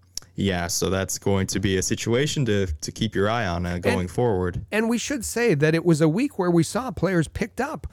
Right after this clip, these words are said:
Speaker 2: off
Speaker 1: Yep.
Speaker 2: the, uh, waiver wire. Jimmy Vesey, who was in the lineup last night for Vancouver, being, being one of the prime ones getting picked up from, uh, the Maple Leafs.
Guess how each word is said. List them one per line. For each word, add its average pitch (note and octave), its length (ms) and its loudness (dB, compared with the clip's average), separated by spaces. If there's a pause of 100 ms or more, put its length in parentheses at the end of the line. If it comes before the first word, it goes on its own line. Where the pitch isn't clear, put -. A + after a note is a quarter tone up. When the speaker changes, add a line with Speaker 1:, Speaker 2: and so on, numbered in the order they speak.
(380)
Speaker 2:
off C3 220 4
Speaker 1:
Yep. A2+ 160 2
Speaker 2:
the, C#3 300 4
uh, C3+ 340 2
waiver C#3+ 380 2
wire. F3+ 360 0
Jimmy D#3 320 2
Vesey, F3+ 500 0
who D3 120 6
was D3 180 6
in D3+ 120 4
the C#3+ 60 4
lineup D3 340 2
last D3 280 2
night D3+ 160 2
for D3 120 -2
Vancouver, D3 480 4
being, D#3 400 4 (360)
being D3+ 200 4
one D3+ 160 6
of C#3 80 2
the C3+ 80 -2
prime D#3+ 280 2
ones C#3+ 240 2
getting C3+ 300 2
picked - 240 -4
up C3 160 -6
from, C3+ 320 0
uh, B2+ 220 -2
the B2+ 100 -2
Maple C#3 280 -2
Leafs. C3 360 -10